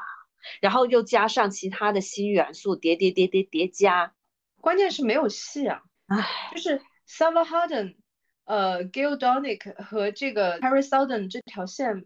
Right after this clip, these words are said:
Speaker 2: 没有戏的呀。他们有什么戏了？他写到现在不就是，就是你刚才说的那个，就一直在读聊天记录呀，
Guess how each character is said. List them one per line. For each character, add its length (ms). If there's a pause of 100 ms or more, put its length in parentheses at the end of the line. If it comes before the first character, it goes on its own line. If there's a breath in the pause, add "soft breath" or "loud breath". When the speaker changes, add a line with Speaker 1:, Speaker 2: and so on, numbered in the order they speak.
Speaker 2:
没 220
有 280
戏 380
的 140
呀。 220 (520)
他 120
们 120
有 140
什 160
么 100
戏 240
了？ 140
他 100
写 180
到 120
现 180
在 160 (140)
不 80
就 120
是， 220 (180)
就 140
是 80
你 140
刚 160
才 80
说 200
的 120
那 120
个， 140
就 160
一 140
直 80
在 160
读 120
聊 140
天 180
记 140
录 140
呀， 160